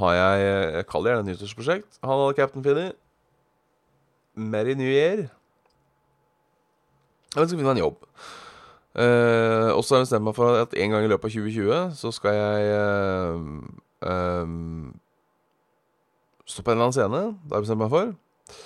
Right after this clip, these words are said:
Eh, og så, eh, har jeg et, eh, par prosjekter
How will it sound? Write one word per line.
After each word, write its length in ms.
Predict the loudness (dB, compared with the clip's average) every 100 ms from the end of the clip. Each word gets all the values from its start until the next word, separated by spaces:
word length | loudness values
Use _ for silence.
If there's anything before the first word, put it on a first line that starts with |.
| -20 -20 -20 _ _ -4 2
Eh, 460 | 4 4 4 4 4
og 140 | 0 -2
så, 540 | -8 -8 -8 -6 -4 0 0 -2 -8 -20 _ -10
eh, 720 | -4 -2 0 0 -2 -2 -2 -2 -2
har 160 | -2 0
jeg 240 | 0 0 -4 -8
et, 360 | _ _ -4
eh, 540 | 0 0 0 0 -2 -6
par 180 | -2 -2
prosjekter 460 | 0 -2 -2 -4